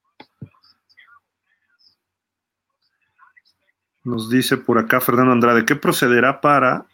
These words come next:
con el jugador de los Bengals? ¿Ya no debe de jugar o sí? ¿El que le pega?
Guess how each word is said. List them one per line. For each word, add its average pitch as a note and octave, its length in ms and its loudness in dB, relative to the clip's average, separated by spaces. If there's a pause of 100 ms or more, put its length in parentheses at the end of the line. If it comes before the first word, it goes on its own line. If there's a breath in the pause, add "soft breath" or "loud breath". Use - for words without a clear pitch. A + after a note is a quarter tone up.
(140)
con A2+ 220 -2
el A2 80 0
jugador A#2 460 0
de C#3+ 100 2
los A2 180 -2
Bengals? A2+ 480 0
¿Ya B2+ 100 0
no C#3 120 -2
debe C#3 180 0
de C3+ 60 0
jugar A2+ 380 -2
o C3 60 -2
sí? A#2+ 320 -6 (840 soft breath)
¿El A2+ 160 -8
que A2+ 100 -4
le A2 140 2
pega? E3 420 -2